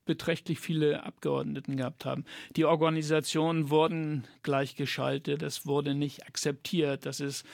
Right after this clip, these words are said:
Parallelorganisationen gab. Äh, die Gesellschaft der Freunde, also der Vorläufer der G E W in Hamburg, äh, der hatte eine Versammlung, äh, gemacht, wo ein gemeinsamer Vorstand, Übergangsvorstand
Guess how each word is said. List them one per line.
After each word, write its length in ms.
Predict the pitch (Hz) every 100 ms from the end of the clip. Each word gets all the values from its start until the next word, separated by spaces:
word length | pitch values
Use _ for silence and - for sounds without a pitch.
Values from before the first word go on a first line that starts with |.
| - - -
Parallelorganisationen 1500 | - 143 147 147 151 147 143 139 139 135 135 - 143 139 143
gab. 300 | 131 131 143 - _
Äh, 220 | - 151
die 120 | 147 156
Gesellschaft 560 | 139 156 147 147 -
der 80 | 147
Freunde, 440 | - 143 147 170 156
also 180 | 151
der 140 | 139 139
Vorläufer 600 | - 151 147 151 - 139
der 160 | 139
G 220 | 143 139 135
E 100 | 131
W 140 | 143
in 160 | 151 147
Hamburg, 440 | 151 156 156 160 - - - - -
äh, 160 | 165 151
der 540 | 147 147 147 165 - - -
hatte 520 | - 160 175 160 151 -
eine 440 | 151 151 143 147 - 254 - -
Versammlung, 880 | - 151 147 156 165 160 156 156 156
äh, 220 | - 170
gemacht, 460 | 151 156 151 151 -
wo 220 | 160 156
ein 320 | 151 147 147 143
gemeinsamer 840 | 147 143 160 156 156 151 151 143
Vorstand, 800 | - - 165 170 - 147 156 160
Übergangsvorstand 1300 | 190 170 156 151 143 - - 147 143 - 160 180